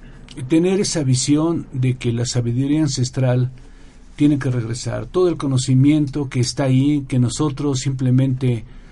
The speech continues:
lo dejamos como algo antiguo, como algo obsoleto. Pues resulta que podemos es-, tener esos procesos de obsolescencia, o sea, creer que estamos en ese aspecto, y sin embargo hay mucho conocimiento que estamos dando por perdido.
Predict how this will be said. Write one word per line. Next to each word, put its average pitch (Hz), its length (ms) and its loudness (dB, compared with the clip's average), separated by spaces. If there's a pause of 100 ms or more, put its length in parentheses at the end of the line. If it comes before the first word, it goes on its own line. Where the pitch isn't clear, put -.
(320)
lo 120 160 0
dejamos 135 520 0
como 123 240 0
algo 131 200 2
antiguo, 117 540 -2
como 120 240 -2
algo 120 220 -2
obsoleto. 120 720 -6 (600)
Pues 127 120 -4
resulta 139 460 -2
que 127 140 -2
podemos 139 400 0
es-, 127 160 -4
tener 131 520 0
esos 147 300 -2
procesos 127 640 -2
de 120 80 -8
obsolescencia, 110 880 -4 (640)
o 104 100 -12
sea, 107 180 -6
creer 131 320 -2
que 139 120 -8
estamos 123 320 -2
en 113 80 -6
ese 117 160 -8
aspecto, 117 580 -6 (140)
y 123 80 -4
sin 120 240 0
embargo 135 440 0
hay 135 120 0
mucho 143 340 -2
conocimiento 123 720 0
que - 80 -10
estamos 120 480 -4
dando 117 420 -4 (300)
por 113 160 -12
perdido. 107 560 -10